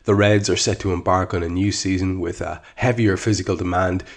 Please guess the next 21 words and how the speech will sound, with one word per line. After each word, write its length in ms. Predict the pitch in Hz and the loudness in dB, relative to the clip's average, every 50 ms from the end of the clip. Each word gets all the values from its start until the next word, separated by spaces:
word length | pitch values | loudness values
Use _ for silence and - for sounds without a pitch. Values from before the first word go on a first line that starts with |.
| - - | -14 -6
due 200 | - 123 120 110 | -2 0 0 2
to 140 | 104 110 98 | 2 2 2
their 200 | 95 95 92 92 | 2 2 0 0
involvement 520 | 90 90 - 92 90 90 87 87 85 85 | -2 -2 0 0 0 0 0 -2 -4 -6
in 100 | 87 87 | -6 -4
Europe, 380 | 87 87 87 85 85 - - - - - - _ | -4 -4 -2 -4 -4 -6 -8 -12 -14 -18 -14 _
with 200 | - - - 107 | -8 -8 -6 -4
worryingly 600 | 107 101 104 120 131 113 98 90 87 85 82 85 | 0 2 4 4 4 4 4 2 0 -2 -6 -8
few 260 | - - - 95 92 - | -8 -6 -4 -4 -2 -2
options 540 | - 87 87 - - - 87 85 80 78 82 | -4 -4 -4 -4 -6 -4 -4 -6 -6 -8 -8
in 80 | 85 | -8
defence. 600 | 78 - - - 110 110 - 90 - - - - - - - - - - - | -8 -8 -8 -6 -4 -4 -4 -6 -6 -8 -10 -12 -14 -16 -20 -20 -20 -18 -6
Even 320 | - 131 123 113 117 110 113 | -2 0 2 4 6 6 6
if 160 | 131 131 - | 6 4 4
Liverpool 400 | 127 113 104 98 - 98 104 95 | 2 2 2 0 0 -2 -4 -2
secure 340 | - 107 98 - 113 101 90 | -2 -4 -6 -2 -2 -2 -2
a 60 | 85 | 0
top-class 500 | - 107 95 90 - - 95 85 82 - | -2 -2 -2 -2 -2 -2 -2 -2 -2 -2
centre-back 580 | - - 92 78 87 80 - 90 85 85 - | -4 -4 -4 -4 -6 -4 -4 -4 -4 -4 -6
this 140 | - 90 - | -8 -6 -4
summer, 380 | - - 110 95 95 90 85 | -2 -2 0 0 0 0 -2